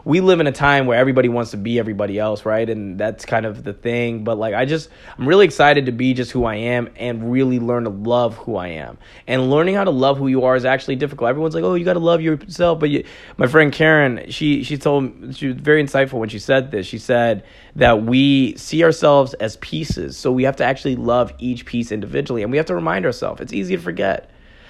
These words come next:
You know, it's easy to forget, and it's easy to forget whenever you feel, it's hard to accept yourself when you feel that other people don't accept you.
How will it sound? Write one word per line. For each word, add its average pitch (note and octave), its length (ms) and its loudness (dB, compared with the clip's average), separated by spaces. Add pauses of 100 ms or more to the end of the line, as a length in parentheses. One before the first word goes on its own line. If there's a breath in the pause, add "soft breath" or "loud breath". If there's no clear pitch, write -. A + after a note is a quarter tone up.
(180 soft breath)
You A#2 140 -2
know, A#2+ 300 4
it's C3 160 -2
easy E3 220 2
to D#3 80 2
forget, D3+ 300 2
and C3 80 0
it's B2 100 -6
easy G3 260 -2
to G3+ 60 -4
forget D#3 320 2
whenever C3+ 300 2
you B2+ 180 0
feel, B2+ 400 2 (160 loud breath)
it's - 140 -2
hard G3+ 200 8
to G#3 40 4
accept E3+ 280 0
yourself C3 280 2
when B2+ 140 -2
you B2+ 120 -2
feel C3+ 260 2
that A#2 120 2
other A#2+ 200 -2
people B2+ 280 -6
don't A2+ 200 -4
accept G2+ 420 -6
you. F2 360 -8